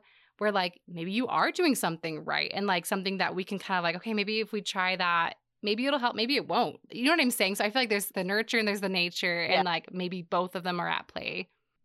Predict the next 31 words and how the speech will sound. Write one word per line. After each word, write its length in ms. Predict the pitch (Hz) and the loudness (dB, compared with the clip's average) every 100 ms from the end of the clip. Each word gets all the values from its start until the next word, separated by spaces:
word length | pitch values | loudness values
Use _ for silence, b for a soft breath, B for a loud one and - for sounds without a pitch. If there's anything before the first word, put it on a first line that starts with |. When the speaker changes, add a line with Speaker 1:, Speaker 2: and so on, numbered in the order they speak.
| _ | _
Speaker 2:
Yeah, 200 | 202 262 170 | 0 2 2
and 140 | 208 | 2
that 180 | 220 254 | 0 -4
could 240 | - 262 | -6 -8
be. 220 | 208 254 - | -6 -6 0
Alexander 840 | 208 254 359 - 269 254 254 254 247 b b b _ _ _ | 2 2 0 0 0 2 2 2 -2 b b b _ _ _
has 240 | 247 285 233 - | 2 2 2 2
always 580 | 214 214 214 214 208 - | 4 6 6 4 2 0
been 580 | - 185 165 165 165 156 _ _ _ _ _ _ _ | 2 2 2 -6 -10 -12 _ _ _ _ _ _ _
nurturing 720 | - 220 214 185 - 190 170 160 | 2 6 6 4 0 0 -2 -2
to 140 | 170 | -8
Christopher. 640 | 160 - - - - - - | -4 -4 -4 -4 -4 -4 -2
He's 240 | 196 175 | -2 2
always 540 | 170 175 180 180 170 | 4 6 6 4 2
been 180 | - 170 | -4 -6
accepting 500 | 160 - 156 - 151 | -6 -2 -2 -2 -4
of 100 | 143 | -4
who 160 | - 110 | -4 -4
he 120 | 95 | -2
was 420 | 65 60 - - - | 0 0 -2 -10 -4
and 140 | 175 | -4
who 180 | 151 160 | 2 2
he 120 | 151 | 2
is. 500 | - 123 - - - _ _ _ _ _ _ _ | 0 -2 -4 -8 -20 _ _ _ _ _ _ _
He's 340 | - 214 214 196 | 2 4 6 4
never 340 | 190 180 185 | 4 4 2
expressed, 600 | 165 - - 175 165 - | 0 -4 -2 0 0 -2
at 120 | - | -2
least 280 | 285 269 - | 0 -2 -4
to 100 | 160 | -12
me, 480 | 151 208 196 180 | -4 -2 -2 -4